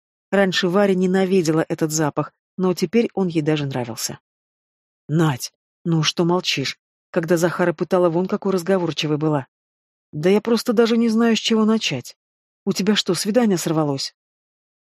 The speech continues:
«Если бы так. Поначалу все было хорошо, вино да мино». «Так это не первая бутылка. То-то я смотрю, ты как-то воинственно настроена». «Не первая. По бокалу мы выпить успели, а потом, ну ты понимаешь,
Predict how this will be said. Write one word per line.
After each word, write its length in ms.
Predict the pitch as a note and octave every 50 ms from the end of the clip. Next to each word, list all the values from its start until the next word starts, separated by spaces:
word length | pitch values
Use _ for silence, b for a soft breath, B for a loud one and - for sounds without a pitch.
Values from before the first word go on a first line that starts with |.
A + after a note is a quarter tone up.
| _ _ _
«Если 360 | D3+ D3+ C#3+ C#3+ C#3 - D#3
бы 140 | D3+ D#3 D#3
так. 340 | D#3 - D3 C3 - - _ _ _ _ _ _ _ _ _ _
Поначалу 440 | - F3+ F3+ E3+ D#3+ - F#3 F3 E3+
все 180 | - - F3+
было 180 | E3 F3 E3+ E3+
хорошо, 520 | - - F3 F#3 F3 - - - C#3+ C3+ _ _ _ _ -
вино 320 | F#3 F3+ F#3+ F#3 G#3+ A#3
да 120 | G3 G3+
мино». 340 | G#3 G#3 G#3+ F#3+ E3 C#3 C3+ _ _ _ _ _ _ _ _ _ _ _ _ _ _
«Так 160 | - D3+ -
это 140 | D#3 - -
не 120 | D#3+ D#3+ D#3
первая 280 | - F3+ F#3 F#3+ G#3
бутылка. 540 | G#3 A#3+ D4+ _ D#4+ B3+ F#3+ - - D3 - _ _ _ _ _ _ _ _ _
То-то 220 | - C4 - -
я 140 | C4+ C4+ C4
смотрю, 420 | - - C4 C#4 C4 - B3 A#3
ты 120 | - A#3+ A3+
как-то 340 | - A#3+ A3 - - A#3 G#3
воинственно 580 | A3+ A#3 A3 F#3+ F3 E3 - - G3+ G3 G3
настроена». 640 | F#3+ G#3 G3+ - - - D3+ C#3 C#3 C3+ C3+ C3+ _ _ _ _ _ _ _ _ _ _ _ _
«Не 180 | - C#3 C3+ B2
первая. 480 | _ - C3+ B2 B2+ C3+ D#3 E3+ F#3 _ _ _ _ _ _ _ _ _ _
По 80 | A3
бокалу 400 | G#3 D4 D#4+ _ - F3 E3 E3
мы 120 | E3 D#3+ D#3
выпить 300 | D#3+ D#3 D#3 D#3+ - E3
успели, 480 | D#3+ - _ - E3 D#3+ E3 D#3+ - _ _ _ _ _ _ _
а 100 | A#3 A3+
потом, 340 | A3+ B3 A#3+ _ C4+ B3 A3
ну 120 | G#3+ G#3
ты 100 | - G3+
понимаешь, 580 | E3 G3+ F#3 F3 E3+ E3 D#3 D#3 D3+ D3+ -